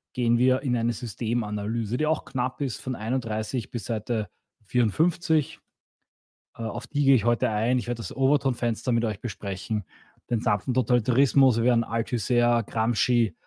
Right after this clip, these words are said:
Hannah Arendt und einige andere Leute streifen und ich bin schon sehr gespannt auf eure Folgefragen. Wir beginnen zuerst nochmal mit einer weiteren Lageanalyse, denn um das rechte Hauptziel zu verstehen, muss man verstehen, was die derzeit herrschende Bevölkerungspolitik ist.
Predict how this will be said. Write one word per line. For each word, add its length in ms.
Hannah 360
Arendt 640
und 120
einige 300
andere 240
Leute 540
streifen 680
und 80
ich 80
bin 120
schon 100
sehr 160
gespannt 420
auf 120
eure 100
Folgefragen. 720
Wir 100
beginnen 340
zuerst 300
nochmal 340
mit 160
einer 400
weiteren 540
Lageanalyse, 1200
denn 140
um 80
das 140
rechte 320
Hauptziel 420
zu 140
verstehen, 460
muss 200
man 80
verstehen, 540
was 160
die 100
derzeit 480
herrschende 420
Bevölkerungspolitik 1200
ist. 220